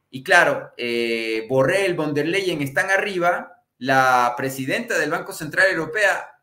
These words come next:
está, está arriba, esta señora Lagarde, más que todos ellos, y ella es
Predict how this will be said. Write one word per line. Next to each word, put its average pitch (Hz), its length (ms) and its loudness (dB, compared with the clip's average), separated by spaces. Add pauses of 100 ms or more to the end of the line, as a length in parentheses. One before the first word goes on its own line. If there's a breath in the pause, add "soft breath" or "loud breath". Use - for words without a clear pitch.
(380)
está, 139 500 -2
está 170 260 0
arriba, 170 520 -2
esta - 240 -14
señora 135 640 -4
Lagarde, 160 480 0 (560)
más 220 300 -4
que 156 160 -12
todos 185 400 -10
ellos, 160 500 -10 (480)
y 139 220 -4
ella 226 340 -2
es 233 400 -6